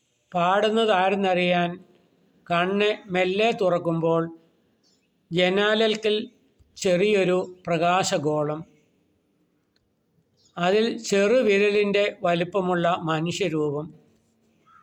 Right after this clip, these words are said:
ചെറുപ്പത്തിൽ വായിച്ചോ പറഞ്ഞോ അറിഞ്ഞതിന് സമാനം. പിടിക്കാൻ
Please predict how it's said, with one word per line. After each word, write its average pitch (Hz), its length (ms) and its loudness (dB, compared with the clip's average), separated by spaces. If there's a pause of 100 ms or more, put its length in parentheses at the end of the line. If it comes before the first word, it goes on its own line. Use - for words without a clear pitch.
(1300)
ചെറുപ്പത്തിൽ 220 720 2
വായിച്ചോ 214 880 0
പറഞ്ഞോ 196 680 0
അറിഞ്ഞതിന് 196 680 0
സമാനം. 160 640 -2 (3750)
പിടിക്കാൻ 233 760 0